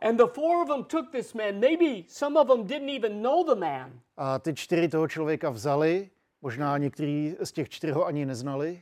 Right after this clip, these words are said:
Speaker 1: And then when they got there and they couldn't get in, they may have said, "Well, maybe we need to just forget about it and take him back home."
Speaker 2: A když tam přišli a viděli ty zástupy, jak říkají, "Hele, tak se na to vykašleme a jdeme domů, to přece nejde."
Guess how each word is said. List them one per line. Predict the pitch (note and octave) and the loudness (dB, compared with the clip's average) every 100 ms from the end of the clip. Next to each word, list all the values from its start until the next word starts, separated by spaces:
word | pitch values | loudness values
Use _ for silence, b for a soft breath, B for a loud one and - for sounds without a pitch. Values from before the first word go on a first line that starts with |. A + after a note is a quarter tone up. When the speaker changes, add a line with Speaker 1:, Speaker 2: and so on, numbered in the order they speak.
| _ | _
Speaker 1:
And | F#3+ A#3 | -4 -2
then | D#4 D4 | -2 0
when | C#4+ | 0
they | B3 A3 | 0 2
got | A3+ C#4+ D#4 | 4 2 4
there | A3+ G3+ F#3+ A3 | 4 6 6 4
and | A3+ | 6
they | A3+ | 6
couldn't | B3 D4 C4 | 6 -2 6
get | A#3 A3+ | 6 6
in, | C4+ A3+ | 4 2
they | G#3+ A3 | 2 2
may | C#4 | 2
have | C4 F3 | 2 -2
said, | - A3 F#3+ | 0 0 2
"Well, | A3+ A3 - _ - | 0 0 -4 _ -10
maybe | A3 B3+ D4 | 0 0 2
we | C#4 C4 | 0 -2
need | B3+ A#3 A#3+ | -4 -6 -8
to | A3+ | -4
just | A#3 - | -4 -2
forget | A3 G3 B3+ G#3+ | 0 2 2 4
about | F3+ E3 | 2 2
it | E3+ | -2
and | F#3 | -2
take | A3 A3 | -6 -6
him | A#3 | -8
back | G3+ F#3+ - | -4 -4 -2
home." | A#3 F3 C3 | -2 -2 -4
Speaker 2:
A | C3+ | -2
když | D3+ | 0
tam | - E3+ | 2 0
přišli | - F#3 F3+ F3+ | 2 0 4 4
a | E3 | 6
viděli | D#3 D#3+ D#3+ | 4 2 2
ty | D#3 | 0
zástupy, | C#3 D3+ - D#3+ E3 | 0 0 0 -2 0
jak | C#3+ | 0
říkají, | C#3+ E3+ D#3 | 0 2 4
"Hele, | D3+ D#3+ | 4 4
tak | D3+ | 0
se | E3+ | -2
na | D#3 | -2
to | D#3 | 0
vykašleme | C#3+ D#3 D3 D#3+ D3+ | 0 0 -2 -2 0
a | D3 | 0
jdeme | D3+ D3 | 0 0
domů, | D#3 D3 | -2 -2
to | C3 | -6
přece | - C3+ C#3+ | -8 -6 -4
nejde." | C#3 B2 G2+ | -2 -4 -8